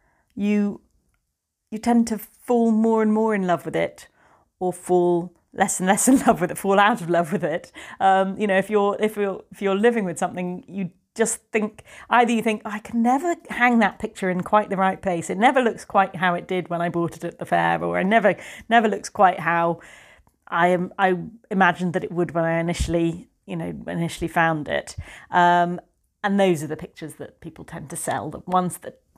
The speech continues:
you know, they just b-, cut, bought, bought, you know, in a, in a funny mood, or, or, you know, sometimes it's, it's because they, they want to help their children put a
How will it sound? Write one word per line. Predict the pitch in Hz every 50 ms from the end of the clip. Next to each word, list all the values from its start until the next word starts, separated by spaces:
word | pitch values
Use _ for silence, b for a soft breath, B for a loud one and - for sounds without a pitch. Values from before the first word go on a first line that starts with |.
| - -
you | 208 190
know, | 175 170 170
they | 165 185 175 180 175 -
just | - - 427 - - - _ _ _ _ _ _ _ _ _ _ - 214 - _ _ _ _ _ _ _ _
b-, | - - - _ _ - -
cut, | - 285 - - - -
bought, | - 311 349 302 - - _
bought, | - 294 320 339 - - - - - - _ _ _ _ _ _ _ _ -
you | 254
know, | 226 208 208
in | 214 214
a, | 226 226 - -
in | 233 226
a |
funny | 226 - 208 190 190 190
mood, | 180 170 165 165 170 165
or, | - 190 208 202 208 B B B B B B -
or, | 240 262 247 - - - _ _ _ _
you | 285 370
know, | 277 214 226
sometimes | 233 - 320 370 330 - 214 180 190 190 175
it's, | 214 220 220 - - - - -
it's | 208 214 214
because | - - 226 - 233 233 233 226 226
they, | - 226 226 226 220 226 226 220 226 B B B B B B B B B B _
they | - 226
want | 226 214 226 226 226
to | 233 233 220 220 214 214 220 - -
help | 220 233 226 226 -
their | 214 214
children | 214 - 233 226 220 233 226
put | - 226
a | 226 214 202